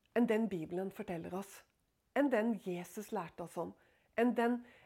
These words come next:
enn den, eh, Peter, Johannes og Paulus og Jakob og Judas lærte oss om.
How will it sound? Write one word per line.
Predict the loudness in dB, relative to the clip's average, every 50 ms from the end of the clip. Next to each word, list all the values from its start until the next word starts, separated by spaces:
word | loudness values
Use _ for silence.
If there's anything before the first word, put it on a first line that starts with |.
| _ -2
enn | 0 0 2
den, | 2 2 2 2 2 2 2
eh, | 2 2 2 2 0 -2 -2 -6 -10 -8 0
Peter, | 4 4 4 4 2 -4 -8 -6 -2 0
Johannes | 0 0 0 0 -2 -2 -2 -2 -2 -4 -4 -6 -6 -6
og | -8 -6
Paulus | -4 -2 0 0 2 0 -2 -2 -4 -4 -2 -2
og | 0 2
Jakob | 2 2 2 2 -2 -8 _ -14 -14 -14 -10 _
og | -2 -2 0
Judas | 2 2 2 2 0 -2 -4 -6 -8 -8 -10 -18 -20 _ _ 0
lærte | 2 2 2 0 -2 -6 -6
oss | -6 -6
om. | -8 -8